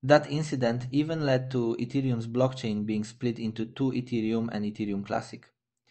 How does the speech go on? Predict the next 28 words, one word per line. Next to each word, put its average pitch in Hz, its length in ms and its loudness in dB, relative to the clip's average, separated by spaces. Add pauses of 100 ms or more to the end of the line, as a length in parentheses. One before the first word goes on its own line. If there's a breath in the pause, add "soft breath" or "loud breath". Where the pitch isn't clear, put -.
(400 soft breath)
It 131 180 -2
was 156 140 4
a 147 80 2
major 175 420 4
lesson 131 480 2
about 117 380 2
the 110 100 2
risks 127 360 0
of 120 220 -6
putting 120 300 -4
power 113 380 2
entirely 107 580 0
in 104 140 -4
code. 107 320 -4 (680)
Another 180 360 2
challenge 156 580 2
is 131 300 2
participation. 123 960 -2 (420 soft breath)
In 113 160 -2
many 180 240 2
daos, 123 560 6 (160)
only 156 300 0
a 143 60 2
small 156 420 0
percentage 117 640 -2
of - 240 -10
token 131 320 0
holders 117 580 0